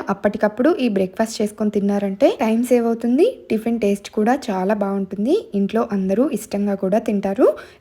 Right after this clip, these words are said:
ఎవరైనా చుట్టాలు వచ్చినప్పుడు కూడా పిండి ఏమీ లేనప్పుడు ఇలా చేసి పెట్టండి. ఈ సెట్ దోశల కోసం ముందుగా ఒక మిక్సీ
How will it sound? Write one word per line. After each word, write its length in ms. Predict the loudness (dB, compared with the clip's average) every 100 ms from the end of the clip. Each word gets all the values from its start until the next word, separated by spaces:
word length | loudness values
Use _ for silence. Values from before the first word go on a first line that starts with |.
| -2
ఎవరైనా 320 | 0 2 0 -2
చుట్టాలు 280 | 0 2 2
వచ్చినప్పుడు 400 | 0 -4 -2 -2 0
కూడా 200 | 2 2 0
పిండి 220 | 0 0 2
ఏమీ 140 | 2 2
లేనప్పుడు 360 | 0 -2 -2 -2 0
ఇలా 140 | 0 2 0
చేసి 180 | -4 -4
పెట్టండి. 400 | -6 -4 2 2 2 2 4
ఈ 20 | 4
సెట్ 180 | 2 2
దోశల 220 | -2 -2 -2
కోసం 200 | -4 0 2 4
ముందుగా 320 | 4 2 0 0 -4
ఒక 80 | 0 0
మిక్సీ 220 | 0